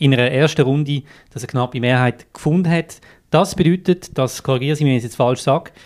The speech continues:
dass die Überschüsse, die der Kanton macht, in einen sogenannten Klimafonds fliessen würden, wo Sie sich, Sie, Frau Soland, massiv dagegen ausgesprochen haben, wie auch die bürgerliche Seite, wonach hat, ähm, ein Expertengremium, wenn ich es richtig verstanden habe, entscheidet, was jetzt da innovativ ist und was nicht und das Geld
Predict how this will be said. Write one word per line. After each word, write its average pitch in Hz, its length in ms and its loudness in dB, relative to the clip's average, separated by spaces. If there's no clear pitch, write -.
dass - 160 -8
die 170 80 4
Überschüsse, 190 400 2
die 147 60 -4
der 131 100 -12
Kanton 123 320 -4
macht, 147 340 -4
in 135 80 -2
einen 117 60 -2
sogenannten 135 680 -2
Klimafonds 170 960 0
fliessen 151 680 -4
würden, 190 400 0
wo 135 80 0
Sie 135 100 -6
sich, 143 200 -6
Sie, 160 180 -4
Frau 151 120 -4
Soland, 143 340 2
massiv 156 440 -2
dagegen 131 320 -2
ausgesprochen 165 480 0
haben, 139 140 2
wie 120 140 0
auch 117 160 -2
die 123 120 -8
bürgerliche 139 480 -2
Seite, 156 400 -2
wonach 151 360 2
hat, 151 260 -2
ähm, 131 500 0
ein 127 100 -4
Expertengremium, 139 840 -2
wenn 127 60 -2
ich 117 80 -8
es - 100 -20
richtig 135 240 -8
verstanden 123 400 -6
habe, 117 140 -4
entscheidet, 120 600 -8
was 120 140 -6
jetzt 113 160 -14
da 120 40 -8
innovativ 127 460 -8
ist 113 140 -10
und 123 60 -6
was 120 140 0
nicht 156 220 -2
und 117 120 -8
das - 140 -12
Geld 110 360 -6